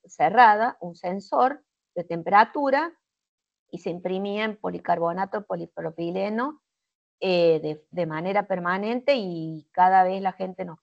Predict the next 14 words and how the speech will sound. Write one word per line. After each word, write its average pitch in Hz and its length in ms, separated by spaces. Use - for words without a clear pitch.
les 160 360
pedía 180 420
más, 214 380
eh, 160 840
piezas. 208 560
¿Por 196 220
qué? 170 320
Porque 170 220
nosotros 214 720
en 180 120
Argentina, 180 680
en 156 160
el 156 120
sur 208 480